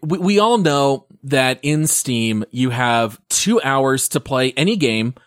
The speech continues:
and if you don't like it, you can request a refund. If it's within two hours, you get the refund no matter what. And that's been abused in the past. Some games are so short,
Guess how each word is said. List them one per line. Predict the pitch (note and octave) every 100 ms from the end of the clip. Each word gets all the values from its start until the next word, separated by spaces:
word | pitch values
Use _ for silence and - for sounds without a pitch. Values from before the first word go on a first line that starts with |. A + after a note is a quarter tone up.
| _ _ _
and | C3+ C#3
if | C#3
you |
don't | C#3+ E3+
like | C3+ B2+ C3+
it, | B2 -
you | B2
can | C#3+
request | B2 - C3+ -
a | C#3+
refund. | A#2 A#2 A#2 A2 A2
If | G#2+
it's | B2 B2+
within | B2+ C3
two | - D3
hours, | A2 G#2+ G#2+ G#2 - -
you | B2+
get | C3 A#2+
the | A2
refund | A2 - A2 G2+ G2
no | G#2+
matter | G#2 G2+ G2+
what. | G2 - - - - - _
And | F3 A3+
that's | B3+ A3
been | G3 G#3+
abused | F#3 C3 C#3+ C3 F#2 F#2 - - _
in | C3+ C3 B2
the | A2+
past. | - G2+ - -
Some | - - A3+
games | A3 A3 A3
are | A#3+
so | - - C#3
short, | B2+ - F3 A#2+ G#2+ -